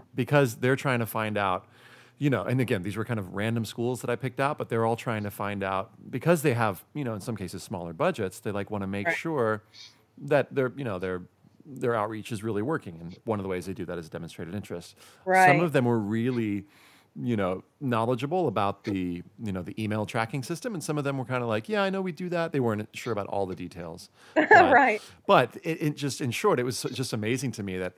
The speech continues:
Speaker 1: like, that was, like, a five out of five deal. Now, again, I was talking to, like, small schools. Well, there was one larger school that I talked to, but I'll put some of this info in the blog post so that I don't have to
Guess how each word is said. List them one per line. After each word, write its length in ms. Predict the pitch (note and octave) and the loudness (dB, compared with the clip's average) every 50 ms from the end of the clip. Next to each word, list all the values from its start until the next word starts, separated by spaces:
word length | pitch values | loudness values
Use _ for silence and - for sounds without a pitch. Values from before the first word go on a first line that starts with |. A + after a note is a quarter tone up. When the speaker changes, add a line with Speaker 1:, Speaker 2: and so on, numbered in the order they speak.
| _ _ _ | _ _ _
Speaker 1:
like, 240 | - - A2 - - - | -12 -10 -10 -10 -12 -10
that 180 | - - A2+ A2 | -6 -4 -4 -4
was, 120 | A2+ G#2+ - | -2 -2 -4
like, 80 | G2 | -4
a 60 | G2+ | -4
five 280 | - - A#2 G#2 G#2 G2 | -4 -2 -2 -2 -2 -2
out 60 | F#2+ | -4
of 100 | G2 F2 | -4 -4
five 260 | - G2+ F2 F2+ E2+ | -4 -4 -4 -4 -6
deal. 300 | - G2+ F#2 F2+ E2+ D#2 - | -6 -6 -6 -4 -4 -4 -2
Now, 240 | A#2+ B2+ G#2+ F#2 - - | 0 0 0 0 -2 -6
again, 280 | A#2+ A2 B2 G2+ F#2 - | -4 -2 -2 -2 -2 -4
I 120 | G2 G2+ G#2 | -6 -6 -4
was 140 | G2+ F#2+ | -6 -6
talking 300 | - - G2+ F#2+ - G#2+ F#2+ | -4 -4 -4 -4 -4 -8 -10
to, 80 | - | -8
like, 260 | F2+ F2+ E2+ E2+ - _ _ - - - - _ _ _ | -6 -6 -6 -6 -8 _ _ -20 -20 -20 -20 _ _ _
small 380 | - - - C3+ A#2+ A2+ G#2+ G#2 | -16 -8 -2 0 2 2 2 0
schools. 300 | - - A2 G2+ G2+ B2 | -2 -4 -6 -4 2 6
Well, 100 | E3 D3+ | 6 6
there 80 | D#3 D3 | 8 6
was 120 | C3 A2 | 4 4
one 160 | B2+ B2+ A#2+ | 4 2 2
larger 340 | G#2+ F#2+ F#2 G2+ F2+ G#2 F#2+ | 2 0 -2 -2 -4 -6 -8
school 240 | - - - F#2 F2+ | -8 -8 -8 -6 -6
that 80 | F2+ | -6
I 100 | F2+ F2 | -6 -8
talked 300 | E2+ - F2+ F2 E2+ - | -8 -8 -8 -10 -10 -10
to, 100 | - - | -12 -10
but 200 | E2+ F2+ G#2 A2+ - | -6 -4 -4 0 0
I'll 140 | B2 C3 - | 2 0 0
put 360 | - - D#3+ E3 - - - | 0 0 0 0 -2 -2 -4
some 140 | - D#3 C3+ | -2 0 0
of 60 | A#2 | 2
this 160 | A2 G#2 - | 0 0 -2
info 300 | A2 G#2+ G2+ - G#2 G2 | -4 -6 -6 -4 -4 -4
in 260 | G2 F#2 G2 F#2+ F#2 F2 | -4 -4 -4 -4 -4 -4
the 120 | F#2 F2+ | -6 -6
blog 300 | - - F2+ E2+ F2+ - | -6 -4 -4 -2 -4 -4
post 320 | - F#2 E2+ E2 E2+ - - | -6 -8 -8 -8 -8 -10 -10
so 80 | - F#2 | -10 -10
that 100 | F2+ F2 | -8 -6
I 40 | F2 | -6
don't 140 | F2 F2+ E2+ | -6 -6 -8
have 120 | F#2+ F2+ | -10 -10
to 200 | - F#2 F2 E2+ | -10 -10 -10 -10